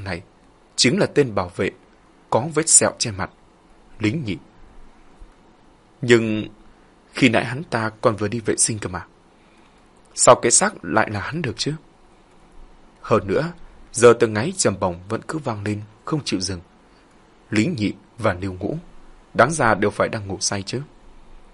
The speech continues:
Đám người chơi ngứa răm ran cả đầu. Dư Tô nuốt nước bọt, vừa định nói gì đã chợt nghe đằng sau vang lên giọng ai nghe u ám. "Chúng mày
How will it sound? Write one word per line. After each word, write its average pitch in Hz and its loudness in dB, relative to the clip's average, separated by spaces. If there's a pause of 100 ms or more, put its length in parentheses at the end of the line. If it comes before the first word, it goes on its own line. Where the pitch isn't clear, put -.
(1500)
Đám 139 4
người 104 0
chơi 107 -2
ngứa 117 0
răm 127 -4
ran 107 -4
cả 95 -4
đầu. 87 -6 (840)
Dư 127 4
Tô 110 4
nuốt 135 -6
nước 160 -8
bọt, 87 -2 (560)
vừa 131 8
định 113 2
nói 120 -6
gì 95 -4 (140)
đã 120 2
chợt 107 0 (100)
nghe 123 -8
đằng 98 -4
sau 110 -4 (460)
vang 101 4
lên 95 -6
giọng - -2
ai 98 -8
nghe 98 -8
u 104 -6
ám. 110 -10 (1900)
"Chúng 120 0
mày 87 0